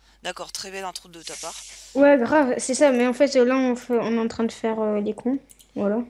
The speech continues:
Speaker 1: Ouais, là, on a vu Matox, ça y est, euh.
Speaker 2: Ouais, en fait, il y avait Matox sur le hub, du coup, on était comme des cons, on tournait derrière. <coughs>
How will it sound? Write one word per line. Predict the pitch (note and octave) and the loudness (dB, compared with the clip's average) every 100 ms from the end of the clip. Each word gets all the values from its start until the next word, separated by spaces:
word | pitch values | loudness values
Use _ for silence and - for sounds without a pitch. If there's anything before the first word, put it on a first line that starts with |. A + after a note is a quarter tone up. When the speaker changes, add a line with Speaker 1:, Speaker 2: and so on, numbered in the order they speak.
| _ | _
Speaker 1:
Ouais, | D#3+ F3 | -14 -12
là, | E3+ E3 | -12 -14
on | |
a | D#3+ | -18
vu | D#3 | -20
Matox, | D#3+ D#3+ F3 E3+ - D#3 | -18 -16 -14 -12 -12 -12
ça | - D3+ | -18 -18
y | D3+ | -20
est, | D3+ D3+ | -20 -20
euh. | - _ _ _ - | -20 _ _ _ 2
Speaker 2:
Ouais, | A#3+ | 6
en | C#4+ | 6
fait, | D#4 D#4+ | 6 6
il | C4+ | 6
y | |
avait | C4 C4+ | 8 8
Matox | C#4 C#4 D4 | 8 6 2
sur | - | 4
le | C4 B3 | 4 6
hub, | C#4+ | 6
du | A#3 | 4
coup, | A#3 C#4 | 0 0
on | |
était | A#3 A3 | 0 0
comme | B3 B3+ | 2 4
des | B3+ | 4
cons, | C#4 | 4
on | C#4 | 4
tournait | B3 B3 C4 | 4 2 4
derrière. | A#3+ C#4+ C#4+ - - _ _ _ _ _ _ _ - - | 6 4 2 0 -10 _ _ _ _ _ _ _ -12 0
<coughs> | - - | 2 2